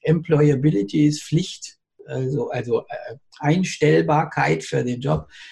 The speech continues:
ist Pflicht des Mi-, äh, Mitarbeiters, und der soll zusehen, dass er, äh, so viel weiß, dass er in der Firma immer gebraucht wird und eben nicht rausgeschmissen wird.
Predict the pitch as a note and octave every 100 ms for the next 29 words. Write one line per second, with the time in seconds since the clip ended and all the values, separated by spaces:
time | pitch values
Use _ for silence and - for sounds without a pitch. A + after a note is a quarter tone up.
0 | - D3 - E3+ D3+ C3 - C#3+ D3+ D3+
1 | C#3+ F3 C3 B2 A#2+ B2 D3+ D3+ C3+ C#3
2 | C#3 C#3+ - F#3 F3+ F#3 D#3+ D3+ D#3 D#3+
3 | D#3 - - - - C#3+ C#3 C#3 C3+ F#3+
4 | - E3+ C#3 C#3 F#3 E3+ D3+ C#3+ C3+ C#3+
5 | C3 C3 C3+ D#3 - D3+ D3 D#3+ C3+ D3
6 | D3+ - F3+ D3+ E3+ C#3 D3 F3+ - F3+
7 | F3+ - - - - - G2+